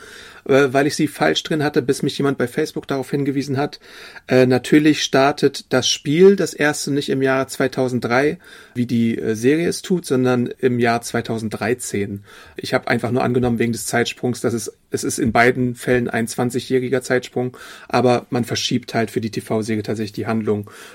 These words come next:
um zehn Jahre nach hinten, während es im Game zweitausenddreizehn beginnt. Also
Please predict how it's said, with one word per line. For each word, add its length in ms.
um 220
zehn 260
Jahre 540
nach 200
hinten, 480
während 220
es 100
im 120
Game 260
zweitausenddreizehn 880
beginnt. 320
Also 300